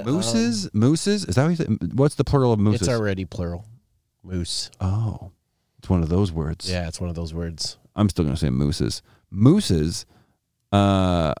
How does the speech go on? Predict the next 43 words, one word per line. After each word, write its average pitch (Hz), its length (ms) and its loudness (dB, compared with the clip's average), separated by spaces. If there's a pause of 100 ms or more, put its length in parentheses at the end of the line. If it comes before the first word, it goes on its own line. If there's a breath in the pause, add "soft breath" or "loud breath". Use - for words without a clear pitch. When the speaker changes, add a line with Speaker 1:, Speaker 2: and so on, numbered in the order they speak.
(640)
Speaker 1:
are 104 120 4
quite - 320 0
large. 120 520 -2 (180)
Speaker 2:
They 92 160 -4
are 90 80 -2
very 95 380 -4
large. 76 380 -12
Speaker 1:
Like, 113 180 6
I 135 60 4
don't, 156 140 0
if 117 80 0
you, 127 140 4 (100)
if 123 80 0
you've 120 160 4
never 175 220 4
seen 185 160 2
a 120 80 4
moose 98 340 0
in 101 140 2
person, 120 540 0 (1040)
hold 143 200 0
on 165 160 4
to 123 60 4
your 92 180 2
effing 104 300 0
hat, 92 300 0
dude. 82 260 0 (140)
Speaker 2:
It's - 160 -20
bigger 113 220 -2
than 120 140 -2
a 120 40 -2
horse. 123 600 -2 (500)
Speaker 1:
It's, 127 300 4
they're 131 280 6
huge. 101 680 4
Speaker 2:
Yeah, 104 240 -2
they're, 98 180 -2
they're 101 160 -4
really, 92 320 -4
really 87 180 0
Speaker 1:
It's 139 120 4
Speaker 2:
big. - 80 2
Speaker 1:
shocking. 101 1040 2